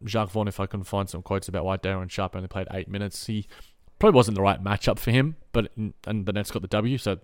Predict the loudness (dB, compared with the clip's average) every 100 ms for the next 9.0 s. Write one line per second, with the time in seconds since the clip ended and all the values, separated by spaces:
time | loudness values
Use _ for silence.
0 | -8 -8 -6 -6 -6 -8 -2 0 0 0
1 | -2 -4 -20 -20 -2 2 2 2 2 2
2 | 2 2 2 2 2 0 0 -4 -2 0
3 | 2 2 2 -2 0 0 0 2 0 0
4 | -2 -12 -14 _ _ _ -2 -2 -8 _
5 | _ _ -10 -8 -4 -4 -6 -10 -8 -6
6 | -4 -4 -4 -6 -2 -2 0 -2 -2 -6
7 | -2 -2 -2 0 2 4 4 2 0 -4
8 | -4 -2 0 -2 -4 0 0 0 -4